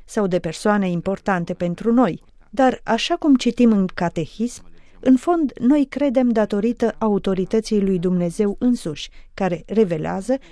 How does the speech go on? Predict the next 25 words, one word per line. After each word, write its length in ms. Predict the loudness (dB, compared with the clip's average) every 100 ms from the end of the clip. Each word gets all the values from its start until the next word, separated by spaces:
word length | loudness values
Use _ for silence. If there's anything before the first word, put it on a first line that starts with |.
| -20
și 180 | -12 -10
care 280 | -2 0 2
nu 180 | 0 -2
poate 420 | -2 -4 -2 -6
nici 340 | -4 0 0 -2
să 180 | -8 -8
se 120 | -6
înșele 480 | -8 -6 -2 -2 -2 -8 -18
și 260 | -12 -2 0
nici 400 | 2 0 -2 -14
să 200 | -10 -2
înșele. 540 | 0 0 0 -2 -4 -12 -20 -20 -20 -4
Catehismul 680 | -4 -2 -4 -6 -2 2 2
spune 380 | 0 -2 0 0
apoi 380 | -2 0 0 0
că 280 | -4 -4 -6
credința 580 | -2 -2 0 -2 0 -2
este 380 | -2 -2 0
sigură, 640 | 0 -2 -6 -4 -4 -6 -10 -16 -2
mai 200 | 0 0
sigură 520 | -2 -2 0 2 0
decât 320 | 0 -2 -4 0
orice 380 | 0 0 -2 -4
cunoaștere 640 | -2 -2 -2 -4 -6 -4
umană. 480 | -2 -2 -2 -4 -10